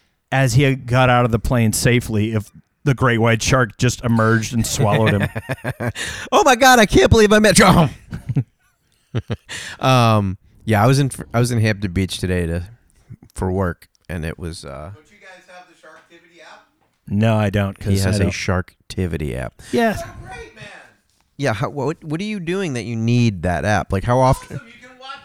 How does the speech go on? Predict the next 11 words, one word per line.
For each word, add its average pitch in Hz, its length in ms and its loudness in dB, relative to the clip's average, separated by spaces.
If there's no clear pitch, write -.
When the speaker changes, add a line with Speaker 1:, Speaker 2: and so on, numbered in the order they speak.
Speaker 3:
where 233 200 -20
the 220 100 -20
sharks - 360 -20
go. - 380 -20
Speaker 1:
Can 175 140 4
you 196 140 8
tell 202 240 6
me 196 160 6
how 185 240 4
many? 190 180 2
Can, - 160 -6